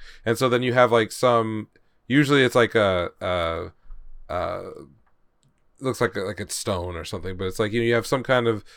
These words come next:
thing that will collect the carbon dioxide so that you can kind of breathe and rebreathe with just oxygen getting re-added.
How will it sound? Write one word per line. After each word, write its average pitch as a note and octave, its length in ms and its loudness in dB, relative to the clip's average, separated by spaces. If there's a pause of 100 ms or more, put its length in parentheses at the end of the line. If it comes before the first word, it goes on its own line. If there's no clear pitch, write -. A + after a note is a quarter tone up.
(480)
thing C3+ 240 2
that B2 160 4
will A2+ 340 2
collect B2+ 520 4
the A#2 140 4
carbon A2 640 2
dioxide G2 920 0 (400)
so - 180 0
that A2 120 4
you A#2+ 120 0
can A#2 200 -2
kind A#2 180 2
of G2 160 -6
breathe A#2 520 2
and A2 160 0
rebreathe A2 480 0
with G2+ 200 -2
just - 260 -2 (240)
oxygen G#2+ 460 2
getting G2+ 260 -6
re-added. F#2+ 680 -4